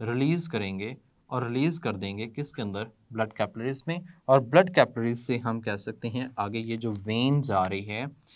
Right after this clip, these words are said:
इस वेन के through जो है वो आगे पूरी बॉडी में जहाँ पे भी उसकी रिक्वायरमेंट होती है उसको ट्रांसपोर्ट कर दिया जाएगा। तो आर्टरी से ब्लड एंटर हो रहा है,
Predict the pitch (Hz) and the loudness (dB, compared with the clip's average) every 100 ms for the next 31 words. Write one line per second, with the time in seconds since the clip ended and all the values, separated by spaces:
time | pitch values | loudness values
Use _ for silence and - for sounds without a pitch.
0 | - _ 143 139 113 107 127 143 156 160 | -20 _ 0 0 -2 4 6 6 6 4
1 | 160 139 113 104 104 107 101 113 - 95 | 0 -2 -2 -2 -6 -6 -6 -8 -6 -6
2 | 104 - 151 156 151 143 117 98 95 110 | -8 -8 -2 0 0 0 -2 -2 -4 -4
3 | 104 98 104 - _ _ 107 104 127 131 | -6 -6 -8 -14 _ _ -6 0 2 2
4 | 180 190 151 - 104 - - - 107 98 | 2 2 0 0 -4 -6 -6 -4 -4 -4
5 | 104 104 104 101 104 98 110 110 131 - | -4 -4 -4 -6 -6 -8 -8 -6 -2 -2
6 | - _ - - 123 - 95 95 107 104 | -2 _ -14 -10 -8 -8 -8 -8 -10 -10
7 | - 104 101 95 - - - - - _ | -10 -12 -12 -18 -18 -20 -20 -20 -20 _
8 | _ _ _ _ _ - - _ _ - | _ _ _ _ _ -20 -20 _ _ -2
9 | 131 123 127 131 180 185 185 175 185 - | 6 10 10 8 0 2 2 0 -4 -18
10 | _ _ _ 117 131 143 131 104 104 113 | _ _ _ 2 2 2 -2 -4 -4 -6
11 | 120 127 135 135 147 | -6 -6 -6 -6 -10